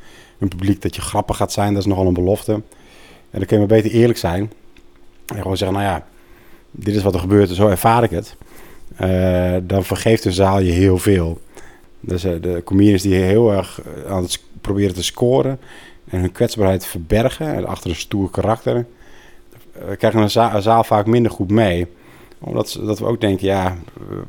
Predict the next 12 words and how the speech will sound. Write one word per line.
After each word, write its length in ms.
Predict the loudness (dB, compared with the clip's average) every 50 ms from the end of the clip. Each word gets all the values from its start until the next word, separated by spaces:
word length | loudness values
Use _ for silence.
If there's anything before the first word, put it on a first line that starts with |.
| -12 -12
eh, 480 | -12 -10 -12 -12 -12 -14 -12 -12 -10 -6
iedereen 260 | -2 2 2 2 2
snapt 240 | 2 -2 -4 -2 -2
dat 100 | -2 -2
het, 120 | -2 -4 -6 -8
dat 180 | -8 -6 -6 -4
het 300 | -4 -8 -8 -12 -18 -18 -20 -20 -20 -20 -16
spannend 420 | -16 -10 -4 -2 0 0 0 -2
is 100 | -4 -6
wat 140 | -6 -8 -8
je 60 | -6
doet. 300 | -6 -6 -6 -6 -10 -14